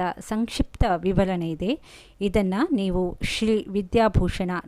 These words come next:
ತೀರ್ಥ ಸ್ವಾಮೀಜಿಯವರ ಕಂಠಸಿರಿಯಲ್ಲಿ ಕೇಳಿಯೇ ಇರ್ತೀರ. "ಎಷ್ಟು ಸಾಹಸವಂತ, ನೀನೇ ಬಲವಂತ,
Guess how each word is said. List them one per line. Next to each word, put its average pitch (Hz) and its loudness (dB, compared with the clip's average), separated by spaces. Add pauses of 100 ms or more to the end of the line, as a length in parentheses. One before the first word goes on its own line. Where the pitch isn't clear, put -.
ತೀರ್ಥ 226 2
ಸ್ವಾಮೀಜಿಯವರ 180 -2
ಕಂಠಸಿರಿಯಲ್ಲಿ 185 -2 (360)
ಕೇಳಿಯೇ 233 4
ಇರ್ತೀರ. 165 -2 (800)
"ಎಷ್ಟು 247 6
ಸಾಹಸವಂತ, 190 0 (140)
ನೀನೇ 190 -2
ಬಲವಂತ, 175 -2